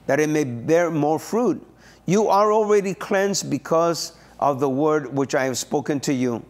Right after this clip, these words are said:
Abide, that word abide,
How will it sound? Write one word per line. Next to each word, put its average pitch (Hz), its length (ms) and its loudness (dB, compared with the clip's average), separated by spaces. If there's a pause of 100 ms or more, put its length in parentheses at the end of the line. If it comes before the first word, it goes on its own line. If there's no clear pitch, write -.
(720)
Abide, 131 840 0 (260)
that 143 280 0
word 160 360 2
abide, 135 760 0